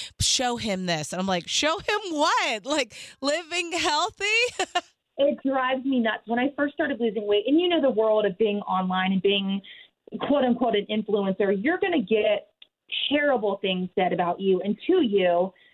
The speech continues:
Speaker 2: And that was definitely a thing when I first started losing weight is everyone said, "Well, don't you feel bad? Like, you're a terrible mother for going to the gym every day and doing this, and that could be time with your son. You're only gonna get this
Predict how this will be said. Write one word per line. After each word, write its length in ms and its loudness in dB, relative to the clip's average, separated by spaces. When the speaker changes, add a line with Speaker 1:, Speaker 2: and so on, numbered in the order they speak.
Speaker 2:
And 120 4
that 160 0
was 220 0
definitely 380 0
a 160 4
thing 180 -2
when 120 -2
I 180 2
first 160 0
started 320 0
losing 320 2
weight 280 4
is 280 2
everyone 420 0
said, 240 0
"Well, 80 2
don't 220 0
you 160 4
feel 200 2
bad? 360 0
Like, 180 -4
you're 180 -6
a 80 -6
terrible 260 -2
mother 420 0
for 120 -2
going 260 0
to 60 0
the 120 -2
gym 160 4
every 300 0
day 500 2
and 120 -6
doing 340 2
this, 340 2
and 180 -4
that 220 -2
could 80 2
be 200 2
time 140 -2
with 160 2
your 120 -2
son. 260 2
You're 160 4
only 140 2
gonna 160 2
get 160 -2
this 180 -2